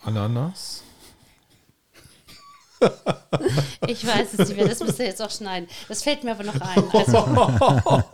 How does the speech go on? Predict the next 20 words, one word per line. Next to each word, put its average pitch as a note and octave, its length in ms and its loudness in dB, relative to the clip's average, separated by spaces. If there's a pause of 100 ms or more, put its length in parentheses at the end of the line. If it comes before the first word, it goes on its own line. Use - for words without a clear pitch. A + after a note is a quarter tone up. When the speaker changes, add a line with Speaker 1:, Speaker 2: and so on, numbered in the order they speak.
(500)
Speaker 2:
das A3+ 200 -14
fällt A#3 240 -8
mir A3 80 -8
noch G#3+ 100 -8
ein. G3+ 100 -2
Speaker 1:
Hier C#3 120 6
Speaker 2:
Wie A#2+ 40 2
Speaker 1:
wird B2 120 2
nichts - 260 4
Speaker 2:
hieß - 0 -
die D3+ 80 2 (180)
Speaker 1:
geschnitten. C#3+ 300 4
Speaker 2:
denn? D#3+ 420 -2
Boah, C4 300 -2
ich, - 180 -10 (340)
mir A#3 120 -12
fällt's - 400 -10
nicht D#4 240 -16
mehr D#4 200 -8
ein. B3 220 -14